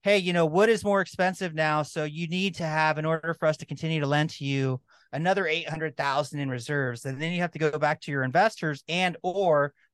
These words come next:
go get new investors to, to provide the capital to,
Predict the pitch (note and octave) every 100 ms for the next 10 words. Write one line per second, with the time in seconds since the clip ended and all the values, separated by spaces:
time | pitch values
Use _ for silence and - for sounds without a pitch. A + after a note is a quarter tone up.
0 | _ F3+ F#3 E3 D3+ F3 B3 C#4 F#3 C3+
1 | B2+ C3 - C#3 C#3 D3 - _ _ _
2 | _ _ _ - E3 D#3 D3+ D3 C#3 C3+
3 | _ _ _ _ _ _ _ _ _ _
4 | - F3+ D#3+ - D3+ E3 F3+ D#3+ - E3
5 | E3+ E3+ D#3 D3+ - E3 D3 C#3 C3+